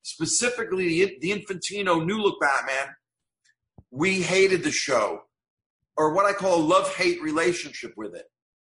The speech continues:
You gotta remember, and I'm getting back to Neal Adams and how he figures into all this. We expect, we had already been through the first four Bond films,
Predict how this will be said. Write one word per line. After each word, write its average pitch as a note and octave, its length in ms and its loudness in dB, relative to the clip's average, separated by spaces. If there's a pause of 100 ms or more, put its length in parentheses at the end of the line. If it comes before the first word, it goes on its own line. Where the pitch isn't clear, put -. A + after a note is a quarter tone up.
(420)
You F3 140 -2
gotta A3 240 2
remember, F#3 500 0 (460)
and A3+ 160 -4 (100)
I'm B3 240 2
getting C4 280 2
back A#3 220 2
to G3 80 -2
Neal F#3 220 2
Adams F#3 440 2
and D3+ 100 -6
how D#3 180 2
he D3+ 80 -2
figures D3 400 -6
into F3+ 220 -6
all A2 240 -2
this. - 320 -12 (480)
We A#3 440 0
expect, G3 600 2
we A3+ 160 -4
had C#4 140 4
already A#3 280 4
been F#3 280 2
through D3 320 -4
the C3+ 80 -2
first G#3 440 0
four F3 340 2
Bond D3+ 380 2
films, G#2 640 -8